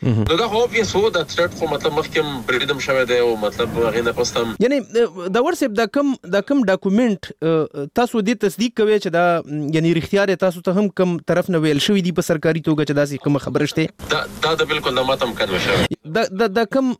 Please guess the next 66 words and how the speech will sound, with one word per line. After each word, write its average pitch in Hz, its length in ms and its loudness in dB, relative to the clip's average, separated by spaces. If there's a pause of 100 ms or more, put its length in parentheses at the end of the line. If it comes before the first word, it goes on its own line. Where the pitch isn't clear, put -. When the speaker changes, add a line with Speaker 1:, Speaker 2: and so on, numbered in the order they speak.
(160)
Speaker 1:
دا 190 120 2
کم 254 200 0
نوټس 233 340 2
چې 226 60 -2
مونږ 220 240 4
ته 190 80 0
هم 170 240 0
میلاو 113 220 0
شوی 123 240 -2
دی، 147 80 0
دا 156 100 2
مونږ 147 260 2
کتلی 147 340 0
دی، 120 160 -2 (320)
خو 156 340 2
دا 180 140 2
خو 170 100 -6
ښه 160 120 0
دی 180 100 4
تاسو 156 280 -2
د 135 160 0
دې، 139 400 0
آه، 127 120 2
تصدیق 156 500 0
وکړه. 120 340 0 (360)
نو 180 180 4 (280)
په 220 80 2
دې 277 180 2
کې 269 60 0
خو 247 200 2
د 196 360 2
افغان 185 440 0
طالبانو 135 500 0
خبره 120 220 0
شوې 107 280 -4
ده. 107 260 0
Speaker 2:
ګوره، - 220 0
دا، 233 100 0
دا، 240 200 2
دا 202 140 -2
خو 214 200 -2 (800)
بنیادي 185 320 0
طالبان 190 460 0
خو 180 100 0
هغه 175 180 2
دي 143 80 -4
که 156 100 -4
نه، 170 120 2
دا 165 140 0
دلته 175 240 -2
چې 156 120 -6
کوم 165 120 -2
دي، 160 80 -2
دا 156 120 0
خو 147 100 -2
شاګردان 127 580 0
دي. 117 60 0
او 139 100 0
زمونږ 170 240 2
د 185 60 0
پیله 190 420 -2
ورځ 180 180 2
نه 170 200 0
په 156 100 -2
دې 160 140 0
باندې 156 140 2